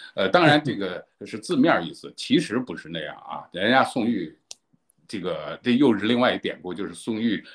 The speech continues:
Speaker 1: 是，实际上是讽刺、讽谏这个楚襄王的。
Speaker 2: 哦。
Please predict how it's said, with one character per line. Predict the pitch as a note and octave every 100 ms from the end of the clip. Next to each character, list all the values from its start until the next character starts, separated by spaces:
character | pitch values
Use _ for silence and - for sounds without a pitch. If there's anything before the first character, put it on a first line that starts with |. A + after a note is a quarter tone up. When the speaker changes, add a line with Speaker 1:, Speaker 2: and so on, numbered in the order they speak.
| - -
Speaker 1:
是， | - F#2+ E2+ -
实 | -
际 | C3+
上 | B2+ F#2
是 | G2+
讽 | - - F2+ C#2+ C#2
刺、 | - F#3 C3+ E2
讽 | - B2+ D#2+ D#2+
谏 | A#2+ F#3+ G2 - _ _ _ _ _
这 | - D#2+
个 | D2 D2
楚 | - E2
襄 | E2+ D#2
王 | D2+ -
的。 | - _ _ _ _ B2
Speaker 2:
哦。 | A2 G#2 A#2+